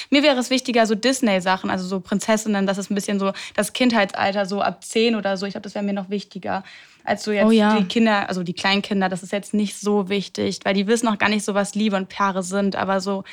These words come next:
Speaker 1: so mit
Speaker 2: Also du
Speaker 1: zehn,
Speaker 2: meinst ein
Speaker 1: elf
Speaker 2: bisschen
Speaker 1: Jahren.
Speaker 2: später, nicht wie ich jetzt
Speaker 1: Genau.
Speaker 2: sage, dass es sozusagen in Kinderkinderbüchern,
Speaker 1: Genau,
Speaker 2: sondern du meinst,
Speaker 1: richtig.
Speaker 2: dass man ein bisschen
Speaker 1: Jugend,
Speaker 2: später
Speaker 1: so,
Speaker 2: ansetzt. Mhm.
Speaker 1: also Anfang der Jugendzeit, so Disney-Figuren, so wie du meintest, so Prinzessin
Speaker 2: Mhm.
Speaker 1: und Röschen oder sowas.
Speaker 2: Mhm.
Speaker 1: Das wär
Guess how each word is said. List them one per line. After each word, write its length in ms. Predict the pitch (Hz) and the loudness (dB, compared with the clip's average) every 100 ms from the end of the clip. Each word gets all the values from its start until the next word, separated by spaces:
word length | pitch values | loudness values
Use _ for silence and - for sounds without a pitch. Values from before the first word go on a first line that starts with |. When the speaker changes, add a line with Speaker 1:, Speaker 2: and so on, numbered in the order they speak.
| - - - - | -20 -20 -20 -6
Speaker 1:
so 100 | 214 | 0
mit 200 | 208 202 - | 0 0 -2
Speaker 2:
Also 60 | 208 | 4
du 80 | |
Speaker 1:
zehn, 100 | 233 | 6
Speaker 2:
meinst 160 | 214 196 | 6 4
ein 60 | 214 | 4
Speaker 1:
elf 60 | |
Speaker 2:
bisschen 240 | 214 226 220 | 2 2 2
Speaker 1:
Jahren. 120 | 220 | 4
Speaker 2:
später, 280 | 226 226 214 | 2 4 4
nicht 160 | 214 | 4
wie 40 | 240 | 4
ich 60 | |
jetzt 120 | 226 220 | 4 6
Speaker 1:
Genau. 200 | 214 208 | 6 6
Speaker 2:
sage, 260 | 214 214 | 4 4
dass 180 | 202 - | 0 -4
es 100 | 202 | -6
sozusagen 320 | 196 - 208 | -6 -2 0
in 160 | 180 - - | -2 -6 -2
Kinderkinderbüchern, 800 | 240 240 262 254 254 254 247 226 | 4 6 4 2 2 4 4 4
Speaker 1:
Genau, 160 | 226 | 4
Speaker 2:
sondern 180 | 214 202 | 4 4
du 60 | 202 | 4
meinst, 220 | 202 202 | 4 2
Speaker 1:
richtig. 80 | 208 | 2
Speaker 2:
dass 40 | |
man 120 | 196 | 2
ein 60 | 196 | 2
bisschen 220 | 247 247 | 2 4
Speaker 1:
Jugend, 220 | 247 233 | 6 6
Speaker 2:
später 200 | 226 214 | 6 6
Speaker 1:
so, 60 | 135 | 4
Speaker 2:
ansetzt. 580 | 196 180 185 180 - - | 4 4 2 0 -4 -2
Mhm. 180 | 208 202 | 0 0
Speaker 1:
also 140 | 196 190 | -2 -4
Anfang 320 | 214 214 214 | -2 -2 -2
der 80 | 208 | -2
Jugendzeit, 480 | 202 208 208 - 202 | 0 0 0 0 -2
so 80 | 208 | 0
Disney-Figuren, 800 | 240 233 220 196 - 180 208 202 | -2 -2 -2 -2 -6 -8 -6 -4
so 100 | 196 | -4
wie 60 | |
du 80 | 208 | -2
meintest, 320 | 208 208 208 | 0 0 -2
so 60 | 208 | -2
Prinzessin 360 | 220 220 214 214 | 4 6 6 6
Speaker 2:
Mhm. 40 | |
Speaker 1:
und 100 | 214 | 4
Röschen 380 | 208 220 220 202 | 6 2 0 -6
oder 220 | 196 196 | -2 -2
sowas. 340 | 190 208 208 - | -2 -4 -4 -4
Speaker 2:
Mhm. 380 | 214 208 196 208 | 4 4 6 2
Speaker 1:
Das 240 | 233 240 - | 4 0 2
wär 160 | 208 | -2